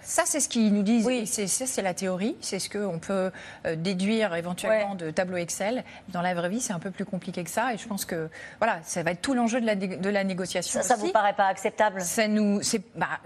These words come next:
Speaker 1: douze milliards, c'est monstrueux. Et c'est vrai que c'est énorme comme, euh, comme, euh, comme, euh, comme volonté, voilà, de,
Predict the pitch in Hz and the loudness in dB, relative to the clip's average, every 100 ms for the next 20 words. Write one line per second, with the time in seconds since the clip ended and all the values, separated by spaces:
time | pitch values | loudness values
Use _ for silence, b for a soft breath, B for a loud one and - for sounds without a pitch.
0 | 185 160 196 226 208 214 220 208 - 180 | -6 -2 2 2 4 4 2 0 -4 -6
1 | 165 156 - 170 202 269 - - 165 180 | -6 -6 -4 -2 0 -2 -4 -6 -2 -2
2 | - 175 165 160 156 175 190 226 180 165 | -4 -4 -4 -4 -4 0 2 2 0 -4
3 | 175 160 151 160 185 170 160 151 156 - | -4 -4 -6 -4 -4 -4 -4 -4 -4 -6
4 | 170 165 160 147 - B B B - 185 | -6 -8 -8 -10 -10 B B B -4 -2
5 | 175 202 190 185 220 202 185 214 175 165 | 0 0 0 0 0 0 0 0 -2 -2
6 | 156 | -4